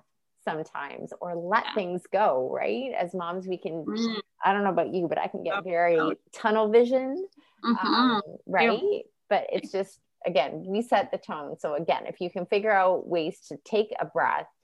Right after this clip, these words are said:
Speaker 1: take a step back and think, "Hey, Saturdays, could we do a few chores each? And that would make me really happy and
Speaker 2: Yeah.
Speaker 1: everybody be busy and we can all come together and do this fun thing too." So yeah, that's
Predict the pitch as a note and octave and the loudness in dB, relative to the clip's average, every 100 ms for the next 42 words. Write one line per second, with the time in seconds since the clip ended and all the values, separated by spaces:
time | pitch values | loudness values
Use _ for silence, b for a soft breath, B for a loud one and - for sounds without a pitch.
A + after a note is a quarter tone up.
0 | _ _ - A3 A#3 - G#3+ - C#3+ - | _ _ -4 -2 -2 -2 -2 0 -2 -2
1 | D#3+ E3 E3 D#3 - A#3 G#2+ - - _ | -8 -8 -8 -8 -6 -4 -4 -6 -14 _
2 | _ _ _ _ _ - C#3+ E3+ G#3+ C4 | _ _ _ _ _ 0 2 2 2 0
3 | - - F#3+ F#3 F3+ E3+ D3+ E3+ G3 F#3+ | 0 -4 -4 -4 -6 -8 -6 -2 -2 -2
4 | G#3+ G#3 - G#3 G3+ - - E3+ C4 - | -8 -8 -4 -2 -2 -6 -10 -8 -8 -10
5 | - F3+ D#3+ - E3 D#3+ - - F3 E3 | -10 -8 -8 -4 -2 -2 -8 -6 -4 -4
6 | F3 G3 A3 G#3 G3+ G3 G#3 F3 F3 E3+ | -4 -2 0 2 2 0 -2 -4 -4 -6
7 | E3 E3 - - - - - - G3 G#3+ | -4 -4 -6 -12 -16 -18 -14 -6 -2 2
8 | G#3 G3+ F#3+ F#3+ F#3+ E3+ E3 E3+ D#3+ D3+ | 2 0 -2 -4 -2 -2 -2 -4 -4 -4
9 | D3 - - D#3+ D#3 E3 D3+ D3 D3+ D3 | -10 -10 -4 -4 -4 -8 -6 -6 -6 -6
10 | D3 C#3 - - - C#3+ - - - - | -8 -8 -10 -10 -14 -12 -14 -14 -14 -14
11 | - D2 - - - - | -10 -8 -6 -6 -8 -10